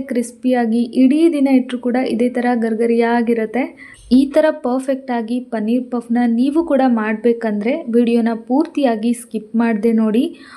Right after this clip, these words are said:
ಮಕ್ಕಳಂತೂ ಸಿಕ್ಕಾಪಟ್ಟೆ ಇಷ್ಟಪಡ್ತಾರೆ. ಒಂದ್ಸಲ ಮಾಡಿದ್ರೆ ನೀವೇ ಪದೇ ಪದೇ ಮಾಡ್ಕೊಂಡು ತಿಂತೀರಾ, ಹೊರಗಡೆ ತರಕ್ಕೆ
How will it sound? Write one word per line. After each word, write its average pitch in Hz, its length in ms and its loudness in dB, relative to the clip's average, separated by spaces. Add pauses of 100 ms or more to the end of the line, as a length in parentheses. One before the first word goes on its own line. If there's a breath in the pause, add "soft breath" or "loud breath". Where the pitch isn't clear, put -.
(240 loud breath)
ಮಕ್ಕಳಂತೂ 277 520 0 (140)
ಸಿಕ್ಕಾಪಟ್ಟೆ 233 760 -2 (100)
ಇಷ್ಟಪಡ್ತಾರೆ. 226 760 -4 (720 loud breath)
ಒಂದ್ಸಲ 226 300 2 (180)
ಮಾಡಿದ್ರೆ 247 480 2 (160)
ನೀವೇ 302 280 2 (120)
ಪದೇ 233 200 2 (120)
ಪದೇ 233 200 2 (120)
ಮಾಡ್ಕೊಂಡು 220 420 0
ತಿಂತೀರಾ, 220 400 0 (120)
ಹೊರಗಡೆ 226 380 0 (100)
ತರಕ್ಕೆ 220 320 -2